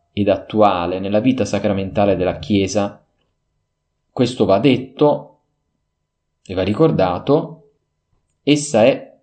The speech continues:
l'avvento dello Spirito Santo promesso a Gesù a Pentecoste, perché attraverso la pienezza della sua venuta si realizzi il regno di Dio su questa terra.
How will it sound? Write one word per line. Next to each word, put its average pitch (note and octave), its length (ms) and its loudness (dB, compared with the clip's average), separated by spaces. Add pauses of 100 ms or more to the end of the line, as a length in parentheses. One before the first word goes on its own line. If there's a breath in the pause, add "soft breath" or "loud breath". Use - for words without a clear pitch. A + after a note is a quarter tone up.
(120)
l'avvento G2+ 880 0
dello F2 180 -2
Spirito G2 380 -2
Santo F2+ 560 -2
promesso G#2+ 400 -2
a - 20 0
Gesù G2 280 -2
a A2 140 0 (300)
Pentecoste, F#2+ 1000 -2
perché - 580 -2 (340)
attraverso A2+ 640 0
la F2+ 120 0
pienezza B2+ 500 0
della G2+ 140 2
sua A2 160 -2
venuta D#3+ 400 0
si A2+ 360 -2
realizzi A2+ 480 0
il A2 60 2
regno A#2+ 240 2
di D3 100 2
Dio G2+ 160 -2
su - 180 -10
questa F#2+ 340 -4
terra. D#2+ 460 -2